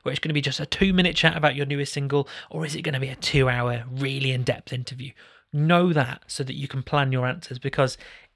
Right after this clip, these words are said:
if you're going for a two-minute interview and you've planned for something that lasts an hour, then your answers are gonna be way overboard, and you won't need that. So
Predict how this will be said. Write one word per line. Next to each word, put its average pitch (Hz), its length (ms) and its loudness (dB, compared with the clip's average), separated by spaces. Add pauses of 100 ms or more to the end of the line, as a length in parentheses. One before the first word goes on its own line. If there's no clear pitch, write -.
(100)
if 175 240 4
you're 160 120 8
going 151 180 10
for 147 100 6
a 131 40 4
two-minute 139 320 8
interview 127 300 0
and 123 80 0
you've 123 140 -2
planned 131 300 4
for - 80 -2
something 127 320 0
that 120 100 0
lasts 127 240 -2
an 131 80 -2
hour, 123 320 -2 (380)
then 131 280 2
your 143 220 6
answers 143 240 2
are 131 60 -4
gonna 127 120 0
be 123 140 -4
way 165 420 -2
overboard, 147 520 -4
and 143 160 -2
you 131 100 2
won't 131 200 2
need 127 180 -4
that. - 200 -12
So 135 260 0